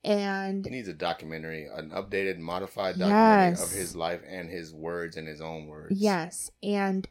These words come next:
Speaker 1: um, how he just talked about peace and, like, important things in life.
Speaker 2: Yeah, not bull-, it was no small talk.
Speaker 1: No,
Speaker 2: It was, like,
Speaker 1: it
Speaker 2: gems
Speaker 1: was
Speaker 2: and jewels. And,
Speaker 1: so
Speaker 2: you know, I'm not,
Speaker 1: good.
Speaker 2: my A D D didn't kick in.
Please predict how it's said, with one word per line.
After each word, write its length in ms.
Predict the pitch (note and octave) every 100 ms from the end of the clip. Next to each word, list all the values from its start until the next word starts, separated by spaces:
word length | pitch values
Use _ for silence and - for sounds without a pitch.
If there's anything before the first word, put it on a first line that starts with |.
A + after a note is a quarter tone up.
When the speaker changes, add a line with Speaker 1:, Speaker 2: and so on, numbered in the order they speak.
| -
Speaker 1:
um, 580 | F#3+ F#3+ F#3+ F#3 F#3 F#3 _ _ _ _ -
how 320 | - G#3+ A3
he 260 | G#3+ A#3 A3+
just 400 | - G3+ F#3+ -
talked 340 | G#3+ G#3 -
about 440 | G3 F#3+ F#3+ F#3 - -
peace 440 | - - C#4+ B3
and, 140 | - C4
like, 180 | D4+ D4+
important 500 | C#4 - C#4+ C4+ B3+
things 300 | A3+ G#3+ G#3
in 140 | F#3+ F3+
life. 360 | F3 F3 G3+
Speaker 2:
Yeah, 100 | G#3+
not 240 | F2 B2+ F#2+
bull-, 140 | A#2
it 80 | A2+
was 120 | C#3
no 140 | C3+ D3+
small 320 | - C3 C#3+
talk. 220 | - F#2+
Speaker 1:
No, 120 | A3+
Speaker 2:
It 80 | A#3
was, 420 | C#4 C#4+ C4+ A3+ G3+
like, 120 | G3+
Speaker 1:
it 20 |
Speaker 2:
gems 180 | G#3+ G#3
Speaker 1:
was 100 | E3+
Speaker 2:
and 120 | D#3+
jewels. 300 | F3 A3+ -
And, 60 | -
Speaker 1:
so 120 | D4
Speaker 2:
you 80 | D4+
know, 80 | C4+
I'm 140 | C4+
not, 160 | B3 D4+ D4+ C4 G3 F3+ F3
Speaker 1:
good. 40 |
Speaker 2:
my 180 | F3 C#3
A 140 | C3+ C#3
D 180 | C3+
D 500 | A2+ C3 C3 G#2+ G#2 _ _ _ _ _ -
didn't 300 | A#2+ C3+ A2+
kick 220 | - G#2
in. 260 | F#2+ F2 F#2+